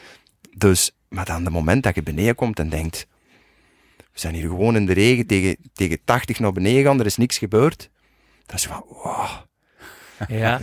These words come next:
Speaker 1: <laughs> Zalig.
Speaker 2: Ja,
Speaker 1: Zo.
Speaker 2: ja, ja, ja.
Speaker 1: Ja, dat
Speaker 2: En is
Speaker 1: gevoel.
Speaker 2: het dan meer opluchting of is het echt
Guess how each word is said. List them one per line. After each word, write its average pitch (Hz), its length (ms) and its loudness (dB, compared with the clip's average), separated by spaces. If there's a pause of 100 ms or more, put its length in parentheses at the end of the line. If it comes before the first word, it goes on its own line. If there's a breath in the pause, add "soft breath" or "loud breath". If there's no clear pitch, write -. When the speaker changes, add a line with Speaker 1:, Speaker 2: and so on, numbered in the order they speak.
(140)
Speaker 1:
<laughs> 127 100 0
Zalig. 151 760 4
Speaker 2:
Ja, - 120 6
Speaker 1:
Zo. 113 180 6
Speaker 2:
ja, 113 420 4
ja, 95 100 2
ja. 85 220 -2
Speaker 1:
Ja, 110 220 4
dat 101 140 2
Speaker 2:
En 101 80 -2
is - 60 2
Speaker 1:
gevoel. 139 120 4
Speaker 2:
het 131 100 2
dan 139 140 2
meer 127 280 2
opluchting - 580 0
of - 180 -4
is 123 140 -2
het 117 160 -4
echt - 400 -2